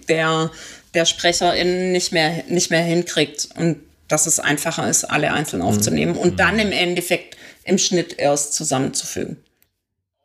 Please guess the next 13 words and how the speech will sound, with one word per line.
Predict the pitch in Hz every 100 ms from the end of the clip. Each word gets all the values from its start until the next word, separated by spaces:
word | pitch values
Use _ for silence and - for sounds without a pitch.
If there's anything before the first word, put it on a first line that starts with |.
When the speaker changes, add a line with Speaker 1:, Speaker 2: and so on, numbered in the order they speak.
| -
Speaker 3:
Ähm, | 139 139 135
und | 147 151 127
wie, | 123 156 160 135
wie | 143
läuft | 160 175
das | 175 -
dann, | 156 151 151 147
äh, | - 131
also | 131 123
bei | 127
der | 139 127
Aufnahme, | 147 147 131 120 110
genau, | 117 110 110